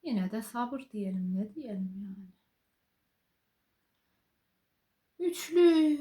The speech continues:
insan, üç kişi oturmuş bir şeyin altında hoş sohbet ediyorlar ama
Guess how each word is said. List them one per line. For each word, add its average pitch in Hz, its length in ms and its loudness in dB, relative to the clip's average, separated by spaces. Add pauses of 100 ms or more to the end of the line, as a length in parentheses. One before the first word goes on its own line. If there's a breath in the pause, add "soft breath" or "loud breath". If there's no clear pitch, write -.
(260 loud breath)
insan, 262 640 -4
üç - 260 -6
kişi - 240 -10
oturmuş 220 720 -6
bir 214 60 -20
şeyin 214 300 -2
altında 196 840 -2 (400)
hoş 208 160 -6
sohbet 190 480 -10
ediyorlar 214 480 -6
ama 202 400 2